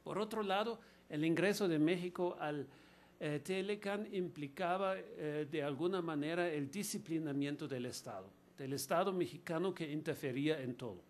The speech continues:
de un Estado mexicano que impedía, digamos, mayoría de propiedad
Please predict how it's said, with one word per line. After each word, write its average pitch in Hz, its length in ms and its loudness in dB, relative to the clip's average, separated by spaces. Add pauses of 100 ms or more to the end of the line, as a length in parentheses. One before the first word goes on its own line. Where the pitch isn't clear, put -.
(420)
de 143 80 -8
un 143 140 0
Estado 180 460 0
mexicano 170 640 -2
que 180 320 -2
impedía, 147 720 -2 (380)
digamos, 147 440 -4
mayoría 156 800 4
de 139 160 -2
propiedad 139 880 2